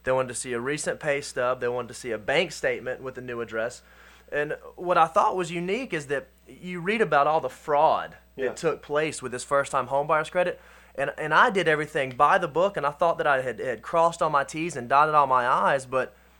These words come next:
Speaker 1: it's hard to get it back. And I'll tell you, I closed in the last week, or, or I amended, sent in my amended return the last week of August, and here it is, the, the first week in December,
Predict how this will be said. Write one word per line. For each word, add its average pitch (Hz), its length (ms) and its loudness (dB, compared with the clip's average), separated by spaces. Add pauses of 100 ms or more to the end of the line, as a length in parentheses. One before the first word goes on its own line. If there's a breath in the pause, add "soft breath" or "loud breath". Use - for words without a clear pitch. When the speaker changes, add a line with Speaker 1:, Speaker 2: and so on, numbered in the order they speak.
(320 soft breath)
Speaker 1:
it's - 160 -4
hard 196 240 6
to 185 60 -2
get 180 180 0
it 160 80 0
back. 190 320 0
And 151 220 -2
I'll 151 100 2
tell 202 180 2
you, 160 140 0
I 135 80 6
closed 175 800 0
in 135 140 -6
the 123 80 -4
last 147 520 2
week, 160 420 -8
or, 147 80 2
or 143 200 0
I 135 440 4
amended, 175 400 -2
sent 196 160 -6
in 190 80 -4
my 170 140 4
amended 165 240 -4
return 165 300 -2
the 120 80 -2
last 143 420 0
week 160 160 -6
of 117 80 -4
August, 131 640 0 (420 soft breath)
and 131 140 -6
here 170 260 -2
it 160 80 -2
is, 170 300 -2
the, 123 160 0
the 113 100 -6
first 151 340 -2
week 160 200 -4
in 143 80 -6
December, 139 640 -2